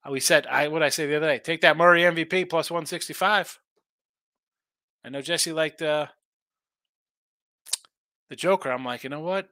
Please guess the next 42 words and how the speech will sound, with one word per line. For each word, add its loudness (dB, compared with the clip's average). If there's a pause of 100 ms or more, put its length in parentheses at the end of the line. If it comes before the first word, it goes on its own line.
(100)
I -10
don't -12
know, -8
man. -10
I -18
think -16
Murray -8 (1000)
is -18
the -20
guy -12
to, -16 (200)
to, -20 (260)
to, -12
uh, -12
grab -8
there." -14 (680)
Michael -8
says, -8
"Giants -4
money -6
line -4
plus -8
one -10
fifteen -14
with -14
Cobb. 6
Have -2
them -8
tonight. -8
They're -6
already -4
up -10
four -4
nothing. -4
Giants -6
hit -10
righties. -6
The -16
Cobb -8
has -14
been -16
great." -8